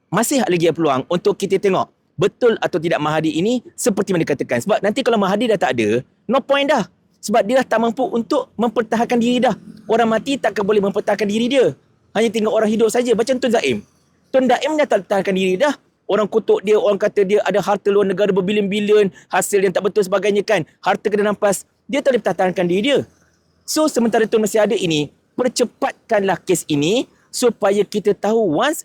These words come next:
and for all, adakah selama dua puluh lima tahun ini Mahathir betul atau Anwar betul? Betul atau tidak? Tetapi itulah, sekarang kita menantikanlah, kita terus mengikuti perkembangan prosedur ini dengan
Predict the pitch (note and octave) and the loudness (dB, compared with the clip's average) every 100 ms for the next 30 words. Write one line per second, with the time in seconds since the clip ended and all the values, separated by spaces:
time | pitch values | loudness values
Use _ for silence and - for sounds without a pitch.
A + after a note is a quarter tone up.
0 | - A#3+ - A3 A#3+ F#3 - _ _ _ | -2 -2 0 0 2 2 -2 _ _ _
1 | _ - G#3 B3+ A#3 G3+ - G3 F#3+ D3+ | _ -2 -2 0 -2 -4 -2 -2 0 -2
2 | A#2+ A#3+ C4 C4+ B3 A3+ G#3+ G3+ F3 C#3+ | 0 0 2 0 0 0 0 0 0 0
3 | B2+ - _ C3 B2+ B2 D3 C#4 B3 E3 | -4 -8 _ -6 -4 -2 -2 0 0 0
4 | D#3 C3+ C3+ - _ - C3+ C3+ B2 D2 | 2 2 0 -6 _ -8 -2 0 -2 -4
5 | - B2+ D#3+ F#3 B2 G#2 A2+ F2+ - _ | -10 -2 0 2 0 -2 -4 -6 -8 _
6 | _ - G3 G#3+ - C3+ A#2+ - - _ | _ -6 0 2 2 -2 -2 -4 -6 _
7 | _ - C#3+ D#3 D3 F3+ G#3 - _ _ | _ -6 -4 -2 0 0 0 -2 _ _
8 | - - F#3+ F#3+ F3+ E3+ E3+ D#3 F3 D#3+ | -10 -2 -2 0 -2 -2 -2 -2 0 0
9 | D3+ D#3 E3 G#3+ F3 F3 D#3 F3 F#3+ E3+ | 0 -2 0 0 0 -2 -2 -2 -2 -2
10 | F3 - D3+ D#3 D#3 D#3+ D3+ D#3+ E3+ A3 | -2 -2 -2 -2 -2 0 -2 0 2 2
11 | D#3 D3+ D3+ | 0 -2 -2